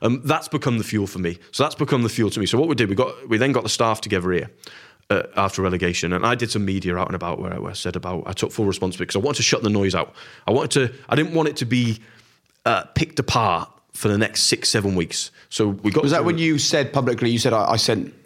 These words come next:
Speaker 2: Daniel, the manager here, I sent him to war without a gun," or something?
Speaker 1: Yeah.
Speaker 2: That was the phrase you used, wasn't
Speaker 1: Yeah.
Speaker 2: it?
Speaker 1: So, so my, my idea was, was I wanna take full responsibility for this. 'Cause everyone wants a scapegoat. When you get relegated, when you lose, when you, I don't know, your best mate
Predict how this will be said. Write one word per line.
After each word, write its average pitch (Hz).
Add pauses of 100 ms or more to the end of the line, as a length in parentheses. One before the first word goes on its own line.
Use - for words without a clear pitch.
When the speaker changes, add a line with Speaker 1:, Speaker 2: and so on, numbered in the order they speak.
(340)
Speaker 2:
Daniel, 110
the 104
manager 107
here, 92
I 98
sent 98
him 95
to 101
war 101
without 95
a -
gun," 95
or 87
something? -
Speaker 1:
Yeah. 95
Speaker 2:
That 101
was 101
the 98
phrase 95
you 92
used, 90
wasn't 123
Speaker 1:
Yeah. 117
Speaker 2:
it? - (160)
Speaker 1:
So, 151
so -
my, 147
my 147
idea 160
was, 107
was 98 (140)
I 127
wanna 139
take 120
full 123
responsibility 117
for 107
this. - (300)
'Cause 185
everyone 202
wants 185
a 160
scapegoat. 98 (200)
When 170
you 175
get 160
relegated, -
when 160
you 151
lose, 98
when 123
you, 117 (560)
I -
don't 110
know, - (380)
your 107
best -
mate 101